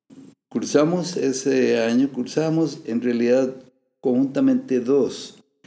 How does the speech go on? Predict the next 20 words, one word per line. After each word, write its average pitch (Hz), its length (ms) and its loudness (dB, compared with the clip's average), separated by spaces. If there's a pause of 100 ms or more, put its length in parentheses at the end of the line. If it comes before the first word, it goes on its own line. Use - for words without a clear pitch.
(200)
lo 110 220 0
que - 80 2
era 135 180 2
propiamente 135 520 0
estudios 139 320 0
generales 123 600 2
y 117 100 -6
también 120 640 0
las 113 200 0
materias 120 540 0
propias 120 540 0
de 104 100 -2
nuestras 90 420 -6
respectivas, 98 920 -4 (100)
eh, - 120 -18
carreras - 720 -6
profesionales. - 1000 -8 (800)
Eh, 92 580 -4 (720)
al 175 240 2
final, 165 600 2